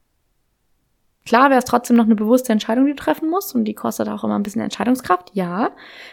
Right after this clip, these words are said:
aber es wäre einfacher. Es wäre nur diese Entscheidungskraft, die es kostet, die Entscheidung, okay, ich mach's jetzt. Wenn da aber noch deutlich mehr Widerstand hängt,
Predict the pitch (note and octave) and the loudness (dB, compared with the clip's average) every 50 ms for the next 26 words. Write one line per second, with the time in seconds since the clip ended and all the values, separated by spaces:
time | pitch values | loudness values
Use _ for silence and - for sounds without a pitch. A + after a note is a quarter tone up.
0 | - - - - A#3 - B3 - G#3 G#3 G#3 - - - - G#3 A3 - - G3 | -6 -2 0 0 0 0 -2 -2 -2 -2 -2 -4 -6 -6 -4 -4 -6 -6 -8 -12
1 | - - - - - - - G#3 G#3 G#3 A3 A3 G#3+ A3+ G#3 G#3 G3+ F#3+ - - | -12 -10 -10 -10 -8 -4 -2 0 0 2 2 2 2 0 0 -2 -4 -4 -2 0
2 | A#3 A3+ A3+ G#3 - - - G3 - - G3+ G3+ - - - G3+ - - F#3+ G#3+ | 2 2 2 0 -2 -6 -12 -12 -10 -10 -12 -12 -12 -10 -10 -10 -8 -6 -4 -2
3 | G3+ G3 - - G#3+ G#3+ G#3+ G#3 G3+ - G#3 G3+ - G#3+ G3 - - A3 A3+ - | -2 -2 -2 -4 -4 -2 -2 -4 -4 -6 -8 -6 -6 -8 -8 -6 -8 -10 -10 -12
4 | - _ _ _ _ _ _ _ _ _ _ _ _ _ _ _ _ - - _ | -18 _ _ _ _ _ _ _ _ _ _ _ _ _ _ _ _ -20 -16 _
5 | - G#3+ A3 A3+ B3 - - G#3 A3+ A3+ A3+ A3+ - - - - _ _ - A3+ | 2 4 6 6 6 6 4 2 2 2 2 0 0 -4 -10 -20 _ _ -4 0
6 | A#3 A3 A3 A#3 G#3+ - A3 G#3 G#3 G#3+ A3 A3 A3 G#3+ A3 A#3 B3 A#3+ A3+ - | 2 2 2 2 -2 0 2 2 4 4 2 0 0 0 2 2 2 2 0 0
7 | - G3 F#3 - - F#3+ G3 G3+ - | -4 -6 -6 -4 -6 -6 -6 -6 -8